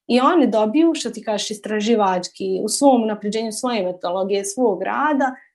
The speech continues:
a i onda daju priliku studentima da, da na neki adekvatan način oni napreduju. Isto iz didaktike smo imali,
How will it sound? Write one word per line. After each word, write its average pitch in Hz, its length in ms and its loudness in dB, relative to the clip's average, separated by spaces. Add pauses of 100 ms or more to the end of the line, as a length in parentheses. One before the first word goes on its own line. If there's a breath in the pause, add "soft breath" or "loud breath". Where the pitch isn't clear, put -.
(120)
a 233 120 -2
i 254 60 2
onda 269 160 2
daju 285 300 0
priliku 254 440 -4
studentima 190 580 -6
da, 185 140 -4
da 202 200 -4
na 202 120 -2
neki 202 240 -4
adekvatan 208 420 -2
način 208 300 -4
oni 202 140 -4
napreduju. - 500 -12 (180)
Isto 240 220 4
iz 202 120 4
didaktike 240 560 4
smo 233 160 0
imali, 220 440 4